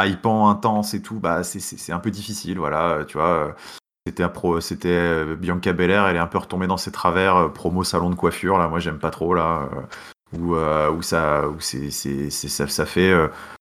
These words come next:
ça fait un peu, euh, meuf de la street, euh, là, qui, qui, qui, c'est, c'est très pénible à écouter, je trouve, euh, euh, et c'est de la, et c'est, c'est pas très, très intéressant. Euh, et je suis,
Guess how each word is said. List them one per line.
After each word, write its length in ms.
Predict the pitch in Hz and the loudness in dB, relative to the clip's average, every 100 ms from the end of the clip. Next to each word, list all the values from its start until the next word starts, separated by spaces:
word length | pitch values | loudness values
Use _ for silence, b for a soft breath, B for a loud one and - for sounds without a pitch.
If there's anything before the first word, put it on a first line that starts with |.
| - | -4
ça 120 | 90 | -2
fait 140 | 87 85 | 2 2
un 100 | 85 | 2
peu, 240 | 95 95 | 2 4
euh, 180 | 90 82 | 6 6
meuf 220 | 87 85 | 2 2
de 100 | 85 | 2
la 140 | 78 | 2
street, 420 | 76 - 92 92 90 | 0 -2 -2 -2 -2
euh, 100 | 76 | -2
là, 220 | 73 82 | 2 4
qui, 280 | 87 - 78 | 2 -2 -12
qui, 200 | 73 80 | -10 -10
qui, 160 | - 78 | -6 -6
c'est, 260 | - 82 - | -6 -8 -8
c'est 160 | - | -6
très 220 | - 104 | 0 0
pénible 300 | 101 95 87 | 2 2 2
à 40 | 85 | 2
écouter, 380 | 82 87 90 92 | 0 0 2 2
je 100 | - | 2
trouve, 360 | - 90 92 | -2 0 2
euh, 200 | 82 78 78 B B - - | 2 2 -2 B B -18 -8
euh, 240 | 78 78 | -4 0
et 60 | 80 | 0
c'est 160 | - 78 | 0 0
de 80 | |
la, 320 | 80 76 73 73 | 2 2 2 0
et 180 | 76 | 0
c'est, 180 | 80 - | -4 -4
c'est 200 | 78 - | -6 -4
pas 80 | 104 | -2
très, 180 | - 92 | -2 -2
très 240 | - 87 | -2 0
intéressant. 580 | 85 90 85 82 98 107 B B - _ - - | 2 2 4 4 2 0 B B -18 _ -12 -6
Euh, 520 | 69 69 69 67 67 | -2 0 0 0 2
et 140 | 65 | 2
je 40 | - | 0
suis, 320 | - - - | -2 -6 -16